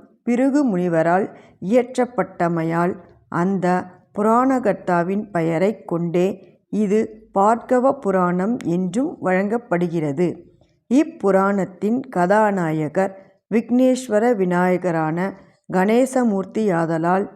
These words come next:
இதை பாணாபத்திய மகிமை என்று யாவரும் கடைபிடித்து பெறுதற்கரிய பேறுகளையெல்லாம் அடைகிறார்கள். சவுனகர் முதலிய முனிவர்களே பார்கவ புராணம் என்கின்ற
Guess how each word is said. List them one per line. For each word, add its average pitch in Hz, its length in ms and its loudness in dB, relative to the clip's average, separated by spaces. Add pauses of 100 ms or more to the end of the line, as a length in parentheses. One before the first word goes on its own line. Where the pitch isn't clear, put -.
(160)
இதை 190 280 2 (440)
பாணாபத்திய 226 960 2
மகிமை 202 520 0
என்று 170 380 -2 (380)
யாவரும் 233 680 2
கடைபிடித்து 190 720 -2 (100)
பெறுதற்கரிய 190 880 0 (460)
பேறுகளையெல்லாம் 208 1080 4
அடைகிறார்கள். 175 840 0 (400)
சவுனகர் 240 760 2
முதலிய 175 540 0
முனிவர்களே 175 760 0 (460)
பார்கவ 233 680 2
புராணம் 185 580 0
என்கின்ற 170 540 -4